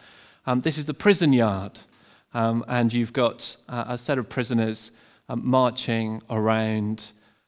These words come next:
Um, there are a few guards, um, watching over them, uh, and those windows above them. Uh,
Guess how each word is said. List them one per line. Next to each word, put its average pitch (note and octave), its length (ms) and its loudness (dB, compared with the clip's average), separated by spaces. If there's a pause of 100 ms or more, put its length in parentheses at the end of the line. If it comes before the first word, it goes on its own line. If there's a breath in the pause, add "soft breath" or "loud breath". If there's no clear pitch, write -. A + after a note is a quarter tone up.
(120)
Um, G#2+ 320 -4
there A#2+ 120 -2
are A2 40 0
a A2+ 60 -4
few A#2+ 260 -2
guards, G#2+ 720 -6 (160)
um, G#2+ 260 -6
watching A2 560 -8
over A2 280 -4
them, G#2+ 340 -4 (320 soft breath)
uh, A2+ 140 -6
and A2+ 160 0
those A2 120 -2
windows A2 440 -2
above A2 340 -6
them. A2+ 260 -8 (1500 loud breath)
Uh, D3+ 120 -12